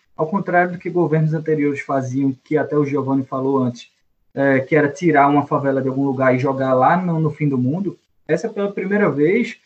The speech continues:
você viu essas pessoas não sendo jogadas pra até outras, outras cidades.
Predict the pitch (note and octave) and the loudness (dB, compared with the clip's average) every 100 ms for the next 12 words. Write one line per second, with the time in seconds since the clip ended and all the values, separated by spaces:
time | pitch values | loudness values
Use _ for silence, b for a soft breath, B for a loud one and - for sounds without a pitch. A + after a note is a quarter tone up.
0 | _ _ E3 E3+ G3+ E3 G3+ B3 B2 A2 | _ _ -4 0 0 0 0 0 0 -2
1 | - - - - G3+ G3 F3 A#3+ C4+ A3 | -6 -10 -12 -10 -8 -4 -2 -2 0 0
2 | E3 E3+ C3+ C#3 C#3+ C#3 - C#3 C3 B2+ | 2 2 2 0 -2 -4 -4 -2 -2 -2
3 | C#3 D#3+ D#3+ F3+ D3+ - E3 E3 D3+ D3+ | -4 -4 -6 -10 -8 -4 -4 -4 -8 -10
4 | A#2+ B2 | -10 -12